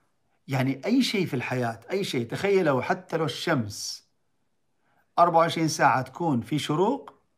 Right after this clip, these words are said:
الناس تملها، ولو هي تغرب أربعة وعشرين ساعة الناس تملها.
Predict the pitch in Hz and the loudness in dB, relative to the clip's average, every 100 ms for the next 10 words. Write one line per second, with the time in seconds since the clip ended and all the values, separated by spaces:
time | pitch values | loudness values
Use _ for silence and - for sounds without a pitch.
0 | _ _ _ - 139 180 180 165 180 151 | _ _ _ -6 0 0 0 -2 0 0
1 | 120 - _ _ _ _ _ _ _ _ | -2 -8 _ _ _ _ _ _ _ _
2 | _ _ _ 131 160 226 196 208 - 202 | _ _ _ -2 2 4 4 2 4 2
3 | 175 143 - 165 170 165 180 - 208 175 | 2 0 2 4 4 2 -2 2 4 4
4 | 135 120 151 185 180 196 156 143 | 2 2 0 0 -2 -2 0 -2